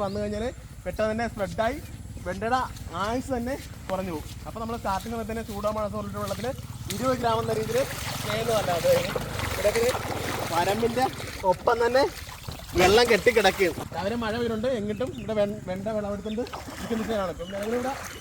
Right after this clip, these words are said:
കണ്ടെടുത്തപ്പം ആയി തുടങ്ങി. ഇതിപ്പോൾ ഒരു നൂറ് കിലോയ്ക്ക് മേലെ വെണ്ടയാണ് ഇവിടെ വിളവെടുക്കാനുള്ളത്. ഇതുണ്ട്, അത് നല്ല ഭംഗിയുള്ള വെണ്ടയാണ്, സാമ്പ്രണ്ട് എന്നുള്ള വെറൈറ്റിയാണ്. പയറിൻ്റെയും വെണ്ടയുടെയും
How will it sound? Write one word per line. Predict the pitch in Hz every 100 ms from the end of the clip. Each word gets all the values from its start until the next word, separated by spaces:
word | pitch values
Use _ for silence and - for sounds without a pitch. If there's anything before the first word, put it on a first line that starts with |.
| - - -
കണ്ടെടുത്തപ്പം | 208 226 254 254 254 302 - - - 202
ആയി | 240 247
തുടങ്ങി. | 208 202 190 - - - - -
ഇതിപ്പോൾ | 190 214 247
ഒരു | 269 254 226
നൂറ് | 226 254
കിലോയ്ക്ക് | 247 254
മേലെ | 247 254
വെണ്ടയാണ് | 226 233 226
ഇവിടെ | 226 254 - - 190
വിളവെടുക്കാനുള്ളത്. | 196 202 196 165 185 233 -
ഇതുണ്ട്, | 208 185 151
അത് | 160 - -
നല്ല | 190 208 - -
ഭംഗിയുള്ള | 175 190 208 202
വെണ്ടയാണ്, | 190 160 139 - - -
സാമ്പ്രണ്ട് | 180 180 208 220 208
എന്നുള്ള | 208 196
വെറൈറ്റിയാണ്. | 170 156 165 320 - - - - - - 160
പയറിൻ്റെയും | 185 226 269 262
വെണ്ടയുടെയും | 247 262 262 269